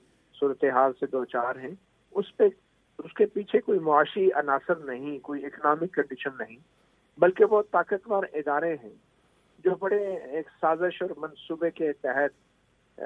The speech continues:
میڈیا کا اور صحافیوں کا گلا گھونٹ رہے ہیں، ان کی آواز کو دبا رہے ہیں۔ اور ہماری عدالتیں اور ہمارے، سویلین حکومت، وہ دونوں تماشا دیکھ رہے ہیں۔ پارلیمنٹ بے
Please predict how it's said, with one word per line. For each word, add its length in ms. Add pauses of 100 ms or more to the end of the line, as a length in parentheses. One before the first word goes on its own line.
(220)
میڈیا 320
کا 180
اور 200
صحافیوں 500
کا 340 (240)
گلا 200
گھونٹ 360
رہے 180
ہیں، 220 (460)
ان 120
کی 140
آواز 360
کو 120
دبا 380
رہے 220
ہیں۔ 220 (640)
اور 140
ہماری 440
عدالتیں 540 (480)
اور 180
ہمارے، 460 (800)
سویلین 400
حکومت، 600 (640)
وہ 240 (160)
دونوں 260 (120)
تماشا 480
دیکھ 260
رہے 260
ہیں۔ 240
پارلیمنٹ 560
بے 120